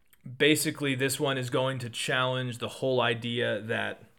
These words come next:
deference can be afforded to agencies and it gives them their own interpretations of ambiguous laws.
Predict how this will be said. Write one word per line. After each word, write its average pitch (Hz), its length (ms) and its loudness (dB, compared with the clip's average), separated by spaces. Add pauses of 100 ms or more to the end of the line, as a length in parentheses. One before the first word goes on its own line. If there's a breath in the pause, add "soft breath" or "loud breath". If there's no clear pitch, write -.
(1040 soft breath)
deference 135 460 2
can 131 160 -6
be 131 140 -2
afforded 127 480 -4
to 127 120 -8
agencies 123 800 -6
and 120 160 -8
it 113 100 -6
gives 123 220 -2
them 120 140 -4
their 117 160 -2
own 117 100 -2
interpretations 117 920 -2
of 110 180 -4
ambiguous 107 580 -4
laws. - 360 -8